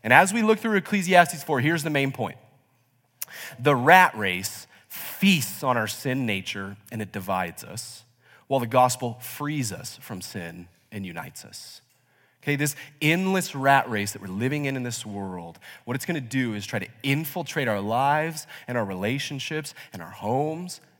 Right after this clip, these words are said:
It's gonna try to feast on our sin nature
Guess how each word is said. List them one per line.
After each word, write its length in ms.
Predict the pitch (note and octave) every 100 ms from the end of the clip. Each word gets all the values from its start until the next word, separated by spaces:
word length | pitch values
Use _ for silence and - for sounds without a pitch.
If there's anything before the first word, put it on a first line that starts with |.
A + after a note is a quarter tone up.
| _
It's 120 | - -
gonna 140 | C3+
try 200 | - C#3
to 80 | A2+ -
feast 560 | - - - D3 E3+ -
on 120 | D3
our 80 | G#2+
sin 480 | - - C#3+ E3 D#3
nature 500 | A2+ G2+ G2+ F#2+